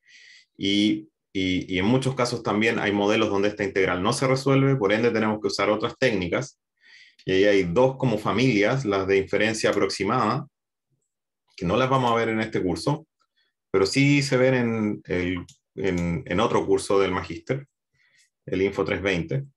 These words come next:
y Markov Chain Monte Carlo, que es lo que vamos a ver ahora a continuación, y que, bueno, también lo vemos en el Info trescientos veinte.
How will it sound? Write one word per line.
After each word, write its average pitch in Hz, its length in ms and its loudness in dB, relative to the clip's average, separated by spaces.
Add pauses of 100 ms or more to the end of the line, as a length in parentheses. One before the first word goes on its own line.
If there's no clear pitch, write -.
(1300)
y 143 420 2 (720)
Markov 120 400 0
Chain 120 180 0
Monte 110 280 0
Carlo, 127 340 2
que 110 80 0
es 98 60 -2
lo 104 120 0
que 95 80 4
vamos 101 300 0
a 95 40 2
ver 98 180 4
ahora 107 500 2
a 87 120 -8
continuación, 90 680 -2 (280)
y - 100 -14
que, 92 140 0
bueno, 87 240 2
también 82 340 2
lo 95 80 4
vemos 95 260 0
en 90 60 -2
el 85 140 0
Info 87 220 -4
trescientos 85 260 -4
veinte. 71 220 -8